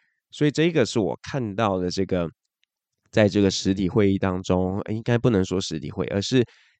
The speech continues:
因为透过参与这个实体会议过程所研发的各种的一个互动中，它带来的一个重要性。那，呃，当然在这个我们谈话内容当中呢，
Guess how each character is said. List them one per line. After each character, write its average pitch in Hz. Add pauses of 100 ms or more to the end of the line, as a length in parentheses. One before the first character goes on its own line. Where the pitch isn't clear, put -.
(200)
因 117
为 120
透 123
过 107
参 104
与 101
这 101
个 95
实 95
体 90
会 95
议 95
过 104
程 87
所 92
研 90
发 101
的 92
各 107
种 -
的 65
一 87
个 90
互 110
动 98
中， 92 (340)
它 110
带 95
来 80
的 78
一 76
个 90
重 85
要 78
性。 - (1120)
那， 113 (120)
呃， 92
当 113
然 101
在 107 (100)
这 110
个 95
我 82
们 82
谈 87
话 101
内 101
容 90
当 90
中 90
呢， 85